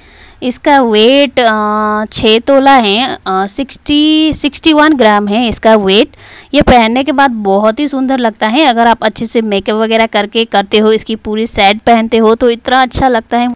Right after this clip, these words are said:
मुझे तो बहुत ही ज़्यादा पसंद है ये रानी हार।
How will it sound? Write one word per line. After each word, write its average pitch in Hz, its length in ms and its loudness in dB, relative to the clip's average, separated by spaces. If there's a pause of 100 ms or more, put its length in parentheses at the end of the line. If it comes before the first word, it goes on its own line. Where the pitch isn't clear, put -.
(300)
मुझे 277 320 -4
तो 311 100 -10
बहुत 208 520 -8
ही 233 60 -10
ज़्यादा 214 240 -8
पसंद 202 360 -12
है 220 260 -10
ये 208 60 -10
रानी 190 320 -10
हार। 208 200 -12